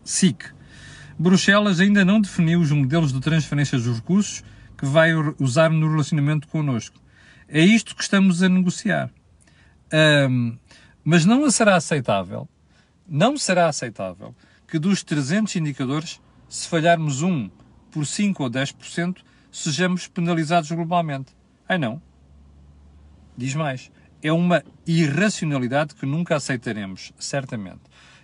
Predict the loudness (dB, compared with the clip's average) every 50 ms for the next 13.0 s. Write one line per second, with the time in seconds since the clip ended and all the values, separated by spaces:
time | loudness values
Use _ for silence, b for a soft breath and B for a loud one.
0 | b b -8 -8 -6 -4 -4 -4 -4 -8 -16 -14 -10 -10 -8 -6 -6 -8 -8 -10
1 | _ -12 -12 -10 -12 -12 -14 -12 -10 -8 -8 -8 -6 -6 -6 -6 -4 -4 -4 -6
2 | -6 -8 -10 -10 -10 -10 -10 -10 -10 -10 -12 -12 B B B B B -6 -6 -6
3 | -4 -4 -4 -4 -4 -2 -4 -4 -4 -4 -4 -4 -2 -2 -2 -4 -4 -4 -4 -6
4 | -4 -2 0 0 0 0 -2 -6 -10 -12 -16 b b b b b b -20 -16 -10
5 | -2 2 2 2 2 0 -4 -4 -4 -2 -2 -2 -4 -6 -8 -8 -6 -6 -6 -6
6 | -4 -4 -4 -4 -4 -8 -10 -8 -8 -8 -8 -8 -10 -12 -10 -12 -10 -8 -6 -6
7 | -6 -8 -10 -14 -16 -16 -14 -12 -8 -6 -6 -6 -6 -8 -8 -10 -8 -8 -10 -8
8 | -8 -8 -10 -10 b b b b b b b -18 -8 -4 -2 -2 -2 -2 -2 0
9 | 2 2 2 2 2 0 0 0 0 0 0 -4 _ -20 _ _ _ _ _ _
10 | _ -14 -8 -6 -6 -4 -4 -2 -2 -2 -2 -2 -4 -4 -4 -6 -6 -6 -8 -8
11 | -10 -10 -10 -8 -6 -6 -8 -8 -12 _ b b b b b b -6 -4 -4 -2
12 | -4 -4 -6 -8 -12 _ -10 -8 -8 -8 -8 -6 -2 -2 0 0 -2 -4 -8